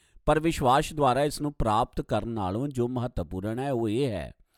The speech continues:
ਕਿ ਅਸੀਂ ਪਰਮੇਸ਼ਰ ਦੇ ਹਰ ਵਿਅਕਤੀ ਨੂੰ ਅਨੁਭਵੀ ਅਤੇ ਵਿਅਕਤੀਗਤ ਤੌਰ ਦੇ ਉੱਤੇ ਜਾਣੀਏ। ਕਈ ਸਾਲ ਪਹਿਲਾਂ ਮੈਂ ਇਹ ਸਾਰੀਆਂ ਆਇਤਾਂ ਜਲਦੀ ਪੜ੍ਹਦਾ ਸੀ,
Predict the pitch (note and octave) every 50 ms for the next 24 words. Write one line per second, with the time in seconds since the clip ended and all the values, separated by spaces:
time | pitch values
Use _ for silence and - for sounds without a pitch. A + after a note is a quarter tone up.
0 | - _ _ _ - - E3+ E3 E3 - - G#3 - - F3 D3 B2 A#2 A2+ B2
1 | C#3+ C#3+ - - F#3 F#3 D#3+ D#3 F3+ F3+ D3+ - - A#2+ C3 C#3+ B2 G#2 G#2+ G#2
2 | - - - C#3 C#3 D3+ D#3+ F3 - _ - A#2+ C3+ D#3 E3 E3 E3+ D3 G#2+ G#2
3 | F#2+ E2+ - - _ _ _ _ _ _ - - C#3+ - - F3 B2+ E2+ E2+ G#2
4 | A2 - - - - A3 F#3 D#3+ D3 A#2+ _ - B2+ G#2 G2 F#2+ F#2+ F#2+ G2+ F2+
5 | - G#2+ G2+ F2 G2 F#2 F#2+ G#2+ B2+ A#2+ E2+ B1+ - _ _ _ _ _ _ _
6 | _ _ _ _ _ _ _ _ - F#3 G3 A#3 A#3 G#3+ - - E3+ D3 D3+ D3
7 | C#3+ D3+ D3 D3 D#3 D3+ D#3 D3 D3 D3 C#3+ - C#3 A#2+ A#2+ A#2+ C3+ D3 C#3 A2+
8 | G#2+ G2+ - B2 B2+ B2 G#2 G#2+ G2+ G2 F#2+ A2+ A2+ - G2 F#2+ F#2+ A2 C3 B2
9 | - - E2 C#2 C2+ B2